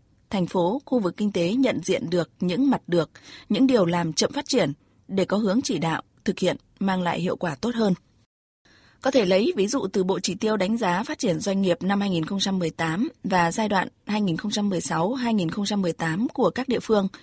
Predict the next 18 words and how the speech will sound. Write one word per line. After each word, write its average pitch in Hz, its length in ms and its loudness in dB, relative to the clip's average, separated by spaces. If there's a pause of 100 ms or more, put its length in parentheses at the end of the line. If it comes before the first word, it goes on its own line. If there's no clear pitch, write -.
(240)
được 202 240 2
công 240 220 2
bố 202 220 2
vào 269 160 -2
ngày 185 200 0
mùng 180 340 0
mười 185 220 6
tháng 190 240 -2
bảy 233 180 0
vừa 165 160 -2
qua 208 340 2 (360)
trong 196 280 0
sách 262 200 -4
trắng 185 220 0
doanh 233 180 2
nghiệp 190 140 2
Việt 240 100 -4
Nam. 190 200 0